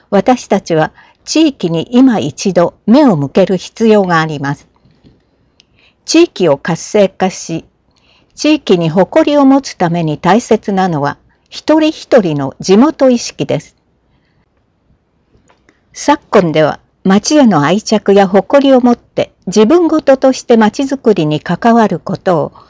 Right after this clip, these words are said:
シビックプライドと言います。例えば、テレビやラジオで紀の川市という名前を聞くと、ちょっと気になったり、嬉しくなったりした経験はありませんか？もしそんな風に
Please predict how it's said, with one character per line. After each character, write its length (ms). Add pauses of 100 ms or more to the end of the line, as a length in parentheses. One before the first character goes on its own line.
(200)
シ 280
ビ 140
ッ 60 (100)
ク 100
プ 180
ラ 140
イ 80
ド 220 (120)
と 120
言 140
い 40
ま 140
す。 160 (640)
例 280
え 40
ば、 160 (340)
テ 120
レ 140
ビ 100
や 160
ラ 160
ジ 180
オ 80
で 240 (160)
紀 140
の 120
川 280
市 260 (220)
と 100
い 80
う 100
名 140
前 280
を 60
聞 140
く 140
と、 180 (440)
ち 100
ょ 60
っ 20
と 180
気 180
に 140
な 120
っ 40
た 220
り、 160 (180)
嬉 280
し 60
く 160
な 120
っ 120
た 120
り 100
し 120
た 120
経 220
験 240
は 80
あ 60
り 120
ま 140
せ 160
ん 80
か？ 240 (840)
も 120
し 260
そ 160
ん 100
な 100
風 240
に 240